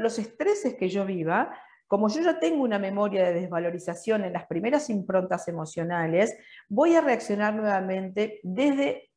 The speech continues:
emociones de desvalorización también. Como que las primeras improntas me van a ir marcando un caminito emocional por el cual yo voy transitando la vida. Entonces, diferentes estreses que viva, los voy a interpretar de acuerdo a esa programación primera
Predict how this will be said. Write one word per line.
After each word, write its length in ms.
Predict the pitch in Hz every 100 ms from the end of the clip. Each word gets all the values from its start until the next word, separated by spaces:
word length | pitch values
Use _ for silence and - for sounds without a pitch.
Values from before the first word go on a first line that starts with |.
| _
emociones 600 | 226 214 208 226 220 220
de 100 | 202
desvalorización 880 | 170 170 170 165 156 165 - 165 160
también. 480 | 156 143 139 90 - _ - -
Como 200 | 208 220
que 120 | 226
las 120 | 240
primeras 460 | 240 247 277 294 285
improntas 580 | 262 262 302 302 269 214
me 120 | 185
van 140 | 196
a 40 | 202
ir 100 | 190
marcando 480 | 185 190 247 247 226
un 180 | 202 -
caminito 800 | 196 226 262 330 339 311 330 330 - - _ 190
emocional 840 | 202 202 - 269 285 294 302 302
por 120 | 320
el 160 | 311 302
cual 220 | 330 339
yo 100 | 320
voy 180 | 285 285
transitando 680 | 269 254 247 214 240 226 220
la 140 | 202
vida. 360 | 185 160 156 - - _
Entonces, 460 | 240 269 262 247 -
diferentes 640 | 226 233 294 320 311 269
estreses 520 | 226 - 254 247 269 -
que 100 | 311
viva, 340 | 320 302 311 - -
los 200 | 240 247
voy 300 | 277 349 277
a 60 | 220
interpretar 760 | 190 190 180 185 185 233 233
de 60 | 220
acuerdo 320 | 196 196 190
a 40 | 185
esa 280 | 185 165
programación 720 | 160 151 156 156 147 - 165 156
primera 640 | 147 135 127 95 -